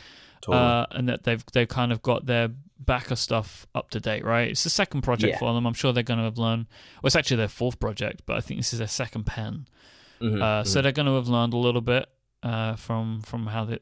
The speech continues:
Speaker 2: from how to do this kind of stuff. So I'm excited. I'm excited to see where they go with it. They're a hundred and forty-five percent funded, with twenty-seven days to go. Uh, yeah, uh, they've got my money.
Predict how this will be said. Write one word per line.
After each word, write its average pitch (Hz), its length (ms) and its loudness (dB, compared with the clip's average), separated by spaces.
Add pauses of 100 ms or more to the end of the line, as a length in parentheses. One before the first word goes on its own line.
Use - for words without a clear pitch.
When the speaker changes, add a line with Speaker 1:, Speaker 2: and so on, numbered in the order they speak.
Speaker 2:
from 117 220 -4
how 110 140 -2
to 107 140 -6
do 107 140 -2
this 117 100 -2
kind 143 180 -4
of 139 80 -4
stuff. 156 280 -2
So 139 340 2
I'm 156 160 0
excited. 170 420 0
I'm 123 80 0
excited 135 360 2
to 143 80 -2
see 147 200 -2
where 131 200 2
they 123 100 0
go 127 180 2
with 123 140 2
it. 120 180 0 (300)
They're 123 120 -2
a 117 40 -2
hundred 120 260 0
and 123 80 -2
forty-five 120 520 -2
percent 113 380 -2
funded, 117 380 0
with 113 100 -4
twenty-seven 117 500 -2
days 107 220 0
to - 60 -14
go. 110 340 -4 (540)
Uh, 110 420 0 (220)
yeah, 147 300 2
uh, 101 140 -4
they've 117 180 0
got 131 160 -2
my 127 100 4
money. 135 320 0